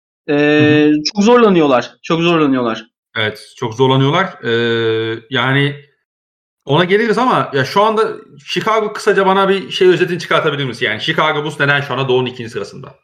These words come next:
Speaker 2: DeMar hariç diyelim şimdi. DeMar deyip böyle bir tek
Speaker 1: İkinci
Speaker 2: kelimeyle
Speaker 1: ülkeyi
Speaker 2: geçtirmeyelim.
Speaker 1: konuşacağız bu zamana kadar gelen.
Speaker 2: Aslında genel hani Chicago'yu
Speaker 1: Tamam.
Speaker 2: değerli kılan şu ana kadar normal sezonda.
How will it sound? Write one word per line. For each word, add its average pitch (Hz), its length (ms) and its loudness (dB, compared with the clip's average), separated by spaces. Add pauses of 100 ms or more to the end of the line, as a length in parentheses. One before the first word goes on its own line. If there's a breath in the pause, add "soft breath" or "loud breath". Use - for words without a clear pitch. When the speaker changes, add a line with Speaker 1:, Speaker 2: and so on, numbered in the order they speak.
(480)
Speaker 2:
DeMar 143 240 2
hariç 131 400 -2
diyelim 107 180 -6
şimdi. 113 200 -12
DeMar 131 340 -2
deyip 139 220 -2
böyle 127 160 0
bir 120 100 -8
tek 139 140 -2
Speaker 1:
İkinci 269 300 2
Speaker 2:
kelimeyle 320 380 4
Speaker 1:
ülkeyi 294 160 2
Speaker 2:
geçtirmeyelim. 185 400 2
Speaker 1:
konuşacağız 170 520 -2
bu 175 60 -2
zamana 165 360 2
kadar 135 240 0
gelen. 117 320 -2 (680)
Speaker 2:
Aslında 247 380 -2
genel 247 300 2
hani 185 240 0
Chicago'yu 190 500 2
Speaker 1:
Tamam. 165 160 2
Speaker 2:
değerli 175 320 0
kılan 135 240 0
şu - 120 -4
ana 117 120 -2
kadar 117 200 -2
normal 127 260 0
sezonda. 113 500 -6